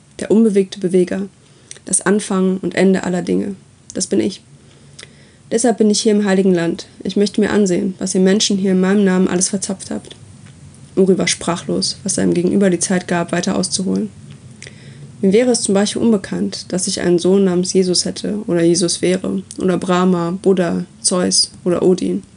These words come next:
Uris Smartphone vibrierte. "Sie sind verrückt", meinte er und warf einen Blick auf sein Smartphone. Er musste die Nachricht zweimal lesen.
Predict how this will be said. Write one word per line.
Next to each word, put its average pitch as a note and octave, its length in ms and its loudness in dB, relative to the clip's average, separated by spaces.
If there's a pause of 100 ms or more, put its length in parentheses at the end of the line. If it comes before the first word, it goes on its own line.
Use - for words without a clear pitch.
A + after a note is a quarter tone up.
(1080)
Uris G3 260 2
Smartphone F#3+ 540 0
vibrierte. F3+ 560 -2 (640)
"Sie - 100 -12
sind F3+ 180 4
verrückt", F3+ 520 -2 (100)
meinte F#3 300 -4
er G3+ 160 -6 (960)
und G3+ 120 2
warf G#3+ 200 0
einen G3 160 4
Blick G#3 220 2
auf F#3 80 -2
sein F#3 160 0
Smartphone. G#3 580 -2 (840)
Er - 80 2
musste G3+ 260 2
die G3 80 4
Nachricht F#3+ 320 2
zweimal G3 320 2
lesen. F#3+ 400 0